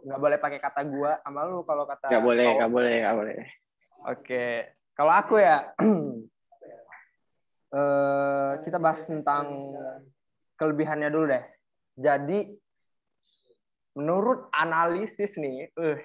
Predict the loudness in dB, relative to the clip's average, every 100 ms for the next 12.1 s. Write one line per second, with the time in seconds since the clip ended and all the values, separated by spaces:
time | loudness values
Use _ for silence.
0 | -16 -8 -6 -6 -8 -6 -4 -6 -8 -12
1 | -12 -20 _ _ _ _ _ _ -6 -2
2 | 0 0 -2 -4 -4 -6 -8 -10 -6 -4
3 | -4 -4 -4 -2 -4 -6 _ _ _ _
4 | _ _ -8 -4 -4 -2 -4 -4 -6 -4
5 | -6 -8 -2 -2 -2 -6 0 0 0 -6
6 | -4 -2 0 -2 -4 -4 -6 -6 -14 _
7 | _ _ _ _ _ _ -2 0 0 -4
8 | -10 _ _ _ _ _ -8 -8 -6 -2
9 | -2 -2 -10 -2 0 0 -2 -6 -6 -12
10 | -8 -4 -4 0 -2 -2 0 0 0 -8
11 | -8 -10 -6 -2 -2 0 -4 -6 -12 -2